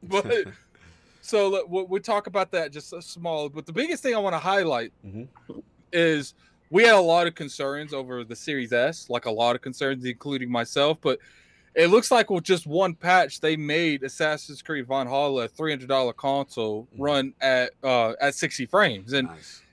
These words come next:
Speaker 1: and, and what I wanna bring to the table, wanna bring to the Lords is, like, th-, is this give you a little bit more hope in terms of this hardware? Do you think that we'll see stuff like this more often? Or do you think that, you know, this is that one and done thing? <laughs>
Speaker 2: Yeah,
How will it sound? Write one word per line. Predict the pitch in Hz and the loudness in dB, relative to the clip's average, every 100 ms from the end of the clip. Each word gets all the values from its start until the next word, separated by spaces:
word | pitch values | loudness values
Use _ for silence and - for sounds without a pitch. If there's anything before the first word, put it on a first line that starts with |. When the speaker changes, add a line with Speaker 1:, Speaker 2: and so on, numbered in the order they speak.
| _ | _
Speaker 1:
and, | 156 165 175 160 | 4 6 4 4
and | 165 165 | 0 4
what | 185 | 6
I | 175 | 6
wanna | 170 190 160 | 6 4 2
bring | 165 180 | 2 0
to | 156 | -2
the | 151 | 0
table, | 220 233 240 175 156 | 2 2 2 -2 -2
wanna | 156 151 | -4 -4
bring | 156 156 | -4 -4
to | |
the | 143 | -4
Lords | 165 247 214 160 | 2 4 2 0
is, | 151 139 | -6 0
like, | 143 123 _ _ _ _ 143 | 0 0 _ _ _ _ -2
th-, | 175 - | 0 4
is | 180 139 | 2 4
this | - 214 - | 6 6 4
give | 233 196 | 0 4
you | 202 | 4
a | |
little | 165 170 196 | 4 6 6
bit | 175 180 | 4 0
more | 180 165 | 0 0
hope | 143 165 | -2 -2
in | 165 143 | -4 -4
terms | 147 156 156 | -2 -2 -2
of | 147 | -4
this | 156 - | -4 0
hardware? | 160 160 165 175 185 | 2 2 2 2 2
Do | 170 135 | 0 -6
you | 139 | -8
think | - 156 - | -4 -4 -2
that | 139 127 | -2 -2
we'll | 151 | -6
see | - 156 | -6 -4
stuff | 160 143 | -4 -2
like | 147 135 | -4 -4
this | 139 | -6
more | 147 131 | 0 4
often? | 139 160 165 190 190 190 - _ _ - | 6 6 4 0 -2 -4 -12 _ _ 2
Or | 160 147 | 4 4
do | 147 | 0
you | 156 | -8
think | - 165 151 | -6 -4 -4
that, | - 143 135 | 0 0 0
you | 135 | -2
know, | 127 | -2
this | 131 123 | -2 -8
is | 127 | -6
that | 123 113 | -4 -4
one | 113 131 | -2 -2
and | 110 | -2
done | 98 98 87 | -6 -8 -10
thing? | 82 - _ - - 214 180 254 | -18 -20 _ -20 -16 -14 -10 -12
<laughs> | - - - _ _ _ | -14 -20 -20 _ _ _
Speaker 2:
Yeah, | 156 | -10